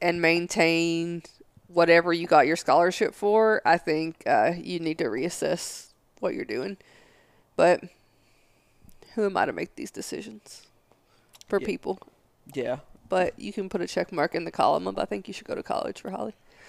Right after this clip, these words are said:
Speaker 1: <laughs>
Speaker 2: Yeah, um, if you can't get your college paid for and you have to get student loans, I mean, just know that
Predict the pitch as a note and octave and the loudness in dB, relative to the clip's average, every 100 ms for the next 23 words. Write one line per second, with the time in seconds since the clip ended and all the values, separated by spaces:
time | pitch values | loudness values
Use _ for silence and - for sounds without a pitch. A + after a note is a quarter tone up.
0 | - - _ - - - - _ _ - | -20 -20 _ -12 -12 -14 -20 _ _ -20
1 | _ _ - D3+ C#3 A#2+ - D3+ C#3 C#3 | _ _ -2 2 2 0 -6 0 2 2
2 | C#3 C3+ - D3+ D3 D#3+ C#3+ D3 C#3+ C#3 | 0 -2 -6 -8 -4 -2 0 -2 0 2
3 | C3+ C3+ - B2+ - A#2+ A#2+ A#2+ - C3 | 2 0 -4 -6 -6 -4 -4 -6 -10 -12
4 | B2 B2 B2+ - - B2 C3 - - C3+ | -10 -8 -10 -10 -10 -8 -8 -10 -10 -6
5 | C3 C3 - _ C#3 C3+ - - D3+ C#3+ | -4 -6 -8 _ -4 -4 -4 -8 -4 -4
6 | C3+ C#3 C#3+ C#3+ - - - - C3+ B2+ | -4 -4 -4 -6 -12 -20 -14 -10 -8 -8
7 | C#3 - C#3+ C#3 C#3 B2+ A2+ | -8 -6 0 0 0 -2 -4